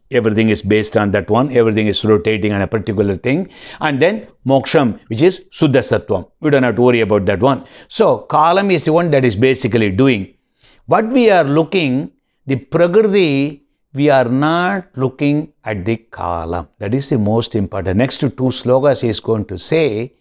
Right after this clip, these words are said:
kalam is a one that makes what you see with the achetana vastu, swarupa vikaram,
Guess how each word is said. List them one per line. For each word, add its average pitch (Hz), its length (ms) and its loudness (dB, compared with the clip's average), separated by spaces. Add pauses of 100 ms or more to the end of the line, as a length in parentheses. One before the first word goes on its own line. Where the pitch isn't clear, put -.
(500)
kalam 196 640 0
is 147 200 0
a 113 340 -2 (880)
one 135 460 0 (280)
that 123 280 -2
makes 151 500 -2 (440)
what 180 500 0 (120)
you 156 180 2
see 151 840 -2 (1160)
with 151 220 0
the 147 120 2
achetana 202 840 0
vastu, 135 640 -4 (640)
swarupa 226 800 4
vikaram, 143 840 0